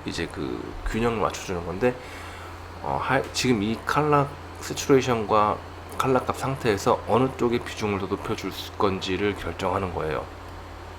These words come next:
지금 이거는 이제 이쪽으로 하이라이트, 이쪽은 섀도우.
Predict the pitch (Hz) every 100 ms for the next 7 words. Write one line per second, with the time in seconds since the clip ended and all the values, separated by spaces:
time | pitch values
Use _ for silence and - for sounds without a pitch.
0 | - - - - - - - 85 - 92
1 | 87 90 120 151 160 - - - - -
2 | - - - - - - - 60 53 -
3 | - - - - - - - 95 107 101
4 | 104 107 113 107 78 - - - - -
5 | 92 104 - - 135 87